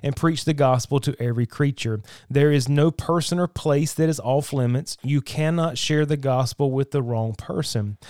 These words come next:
So when it comes to talking about sharing the gospel and the need to do it, but then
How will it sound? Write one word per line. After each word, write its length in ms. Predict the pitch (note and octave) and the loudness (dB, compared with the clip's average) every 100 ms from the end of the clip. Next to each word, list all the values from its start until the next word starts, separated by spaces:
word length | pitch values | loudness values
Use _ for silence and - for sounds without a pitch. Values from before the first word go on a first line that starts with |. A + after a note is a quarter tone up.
| - - | -20 -12
So 260 | - F#3+ F#3+ | -2 4 4
when 180 | G3 G3 | 4 2
it 140 | D3+ | 0
comes 320 | - A3+ A3+ | 0 2 2
to 260 | - G3+ F3+ | 2 2 2
talking 460 | - F3 F#3+ - F#3+ | 0 2 2 4 2
about 300 | D#3 D3+ - | 2 0 -4
sharing 580 | - - D#3 D3+ D3+ C#3 | -4 0 2 2 2 2
the 80 | C3 | 0
gospel 480 | B2 A#2+ A#2 - C#3 | 2 0 0 0 0
and 100 | C3 | 2
the 80 | C3 | 2
need 380 | C#3 G3 A#3 | 2 2 2
to 100 | D3+ | -2
do 200 | C3 C3 | 2 4
it, 80 | C#3 | 4
but 100 | C3+ | 2
then 240 | D3+ E3+ | 0 0